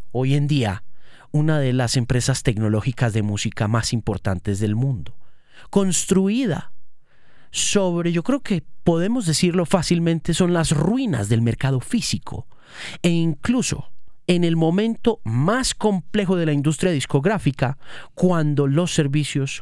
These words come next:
como Napster habían destruido el modelo de distribución física casi que por completo, y no había plata por ninguna parte. Entonces, pues de aquí yo creo que usted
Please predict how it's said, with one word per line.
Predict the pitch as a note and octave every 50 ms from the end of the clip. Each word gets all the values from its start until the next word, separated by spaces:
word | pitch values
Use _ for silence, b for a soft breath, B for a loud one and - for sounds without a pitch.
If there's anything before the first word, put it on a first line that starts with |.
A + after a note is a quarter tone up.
| -
como | - - B2 A2+ A#2+ B2
Napster | D#3 E3+ F3 D3+ - - - - G2 F#2+ G2 A2+ B B B B B B B B B B B B B -
habían | - C#3 C3+ C3+ C3 C#3 C3+ C3+ C3 -
destruido | - B2 C3+ D#3+ D3 - - - F3+ F#3 F3+ F#3 F#3+ G3+ F3+ E3+
el | D#3 C#3+
modelo | C#3+ C#3 C3+ C3+ C3+ C#3+ C#3+
de | C#3 B2+ B2
distribución | B2 A#2 - - A#2 A2+ A#2 A2+ - B2+ A2+ A2+
física | - A#2+ A2 B2 - - A2+ - - - - - -
casi | - - D3 - F#3+
que | - - E3
por | - - C3+ B2 -
completo, | - - B2 A2 A2 - - D#3 D3 A2+ - - - - - - - B B B B B B B B -
y | - F3+ E3+ D3+ - - - -
no | C#3 C3 A#2 A2+ B2
había | C3+ D#3 G#3+ A3
plata | - F3+ F#3 F#3+ - - - - - - -
por | B2+ B2
ninguna | A2+ A#2 A#2+ C3+ C#3 B2+
parte. | - B2+ A2 - - - - - - - B B B B B B B B B
Entonces, | - C#3+ C#3 - - D3+ C#3 C#3 - - F3 E3 C#3 - - - - - - - - - - - - - - - - - - -
pues | - D#3 D3+
de | - E3
aquí | - - A3+
yo | G#3 A#3+ A#3
creo | - A#3+ G#3
que | - -
usted | D#3+ - - - - G#3 F#3+ D#3+ C#3